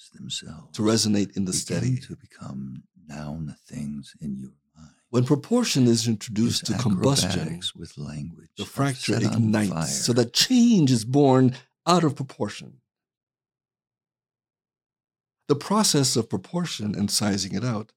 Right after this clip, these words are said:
Speaker 2: is the investment that time brings to you, to the work. You are the work you interfere
Speaker 1: You
Speaker 2: with.
Speaker 1: in this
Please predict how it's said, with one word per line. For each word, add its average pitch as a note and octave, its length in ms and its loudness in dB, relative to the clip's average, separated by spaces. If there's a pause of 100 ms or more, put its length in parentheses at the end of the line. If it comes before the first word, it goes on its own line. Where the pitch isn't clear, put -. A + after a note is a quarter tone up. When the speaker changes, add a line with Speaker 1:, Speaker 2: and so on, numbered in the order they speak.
(200)
Speaker 2:
is B2+ 140 4
the C#3+ 120 4
investment C3 540 4
that - 180 -4
time C#3 420 -2
brings A2 360 0
to C#3 120 -2
you, E3+ 420 -4 (640)
to F#2+ 60 -10
the F2 120 -6
work. A#2+ 260 -8 (1120)
You C3+ 640 4 (160)
are B2 180 6
the A2+ 120 4
work C3 340 0
you A#2+ 260 4
interfere D#3+ 420 -4
Speaker 1:
You C3+ 60 -6
Speaker 2:
with. - 180 -6
Speaker 1:
in G2 400 -10
this A#2 160 -18